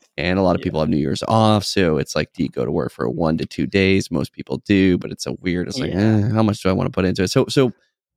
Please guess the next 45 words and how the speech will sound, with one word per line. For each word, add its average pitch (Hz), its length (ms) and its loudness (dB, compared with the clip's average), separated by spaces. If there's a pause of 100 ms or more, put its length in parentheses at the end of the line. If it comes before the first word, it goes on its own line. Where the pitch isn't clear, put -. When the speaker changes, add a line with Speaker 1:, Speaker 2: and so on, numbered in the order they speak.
Speaker 1:
uh, 101 280 -4
before 147 280 4
we 147 80 4
get 226 140 4
into 104 180 0
that, 123 140 4
let's 107 240 0
back 101 240 0
up 104 80 -6
just - 200 -6
a 98 60 -10
touch. 110 240 0
How 107 160 2
was 107 160 0
your, 98 220 2
your 95 200 -6
Christmas? 107 400 -4
What 104 140 0
did 95 100 0
it 85 100 0
look 120 260 2
like? 120 360 2 (320)
Uh, 90 180 0
did 85 140 0
you 85 120 0
have 62 100 -4
family 104 400 2
over 101 380 2
in 87 120 -4
terms 80 360 -6
of, 69 220 -4 (100)
you 87 100 -4
know, 69 80 -4
mom, 90 400 2
pop, 92 440 2 (160)
you 92 80 -2
know, 85 100 0
in-laws? 95 640 0
How, 104 200 0
how 101 140 0
did 98 100 0
that 87 140 0
look? 64 400 -8
Speaker 2:
Yeah, 170 260 -2
so 143 720 2